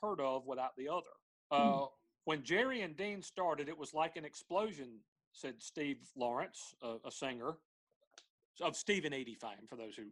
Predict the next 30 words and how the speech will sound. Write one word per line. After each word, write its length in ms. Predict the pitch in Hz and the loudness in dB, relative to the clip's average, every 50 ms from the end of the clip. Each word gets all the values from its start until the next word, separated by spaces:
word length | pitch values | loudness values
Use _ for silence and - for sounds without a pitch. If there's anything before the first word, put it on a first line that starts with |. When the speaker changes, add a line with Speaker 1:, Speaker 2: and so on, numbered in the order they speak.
| - | -6
Speaker 1:
who 100 | - 120 | -6 -4
don't 180 | 110 110 107 107 | -4 -4 -6 -8
know. 180 | 98 90 90 113 - _ - - - - _ _ _ _ _ _ - 147 | -10 -10 -10 -12 -14 _ -20 -20 -20 -20 _ _ _ _ _ _ 4 4
Um, 240 | 143 139 131 131 - _ _ _ _ | 6 6 4 0 -6 _ _ _ _
"When 120 | - 151 156 | 0 2 4
these 160 | 185 254 240 | 4 2 2
two 140 | - 233 226 | 2 -2 2
guys 280 | 185 202 190 190 180 - | 4 6 6 6 4 2
got 240 | 185 175 - - | -2 -2 -2 -2
together 420 | 147 139 147 160 151 143 139 139 139 | -8 -6 -2 0 0 0 0 -4 -6
and 140 | 127 131 135 - | -8 -10 -4 -2
opened 260 | 151 165 160 180 151 | -2 -2 -2 -4 -12
at 80 | 147 - | -12 -14
the 60 | 135 | -14
Copacabana, 800 | - - 160 165 160 151 - 143 127 120 147 151 143 131 131 135 135 | -10 -8 -8 -6 -6 -10 -12 -12 -6 -4 -4 -2 -2 -4 -6 -10 -10
you 120 | 143 147 | -10 -6
would 180 | 135 131 120 123 | -6 -6 -6 0
not 280 | 139 147 175 190 - 151 | 2 2 2 2 2 -2
believe 300 | 165 165 170 165 165 143 | -2 0 0 -2 -2 -4
the 80 | 135 - | -10 -14
pandemonium 840 | - - 185 180 185 180 175 165 156 151 151 160 151 143 139 135 131 | -8 -6 -4 -4 -4 -4 -6 -2 0 0 0 0 -2 -6 -10 -8 -8
that 100 | 131 127 | -10 -10
existed 500 | 131 123 120 - 156 160 151 - - 131 | -10 -14 -12 -8 -8 -8 -8 -10 -16 -20
in 100 | 131 123 127 | -16 -10 -10
that 160 | 127 123 _ | -10 -10 _
club. 340 | - - 147 135 123 113 107 104 _ _ _ _ _ _ _ _ _ | -6 -2 -2 0 0 -2 -8 -10 _ _ _ _ _ _ _ _ _
It 160 | 139 139 139 | -6 -6 -2
just 260 | 131 147 180 185 - 147 | 0 -2 -2 -2 -2 -8
went 220 | 156 160 165 - | -8 -8 -8 -8
nuts, 540 | 151 143 151 147 - - - _ - - | -4 2 2 2 2 2 -4 _ -16 -16